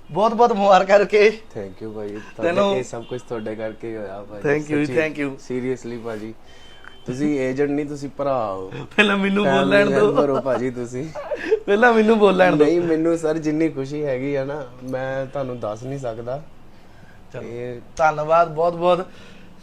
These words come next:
Speaker 1: ਸਾਰਾ ਪਰਿਵਾਰ ਹੀ ਬਹੁਤ ਵਧੀਆ। ਇਹਨੇ ਯਕੀਨ ਵੀ ਬਹੁਤ ਕੀਤਾ ਸੀ ਤੇ ਇਹਨੂੰ ਕਹਿੰਦੇ ਮਿਹਨਤਾਂ ਦੇ ਫਲ ਤੇ ਯਕੀਨ ਦਾ ਫਲ ਇਹਨੂੰ ਕਹਿੰਦੇ ਆ। ਇੱਕ ਸਾਲ ਤੋਂ ਬੰ-, ਅਹ ਮੁੰਡੇ ਨੇ ਵੇਟ ਕੀਤੀ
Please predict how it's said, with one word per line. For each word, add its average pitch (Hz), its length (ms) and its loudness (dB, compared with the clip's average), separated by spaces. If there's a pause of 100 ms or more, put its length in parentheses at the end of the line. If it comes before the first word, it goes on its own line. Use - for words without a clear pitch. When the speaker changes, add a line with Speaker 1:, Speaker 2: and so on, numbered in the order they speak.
(540)
Speaker 1:
ਸਾਰਾ 202 220 8
ਪਰਿਵਾਰ 175 340 4
ਹੀ 170 60 2
ਬਹੁਤ 165 200 6
ਵਧੀਆ। 170 400 2 (520)
ਇਹਨੇ 202 340 2
ਯਕੀਨ 196 440 0
ਵੀ 226 100 -2
ਬਹੁਤ 196 280 0
ਕੀਤਾ 196 320 2
ਸੀ 202 240 -2 (340)
ਤੇ 208 300 2
ਇਹਨੂੰ 196 260 -4
ਕਹਿੰਦੇ 208 180 -2
ਮਿਹਨਤਾਂ 208 420 -2
ਦੇ 214 120 2
ਫਲ 185 460 2
ਤੇ 208 100 6
ਯਕੀਨ 185 400 -4
ਦਾ 196 120 2
ਫਲ 190 400 0
ਇਹਨੂੰ 190 260 -2
ਕਹਿੰਦੇ 185 340 -2
ਆ। 196 180 2 (460)
ਇੱਕ 247 220 4
ਸਾਲ 214 360 6
ਤੋਂ 233 140 4
ਬੰ-, 214 200 -4
ਅਹ 196 400 4
ਮੁੰਡੇ 196 320 -4
ਨੇ 214 80 0
ਵੇਟ 185 260 0
ਕੀਤੀ 190 440 -2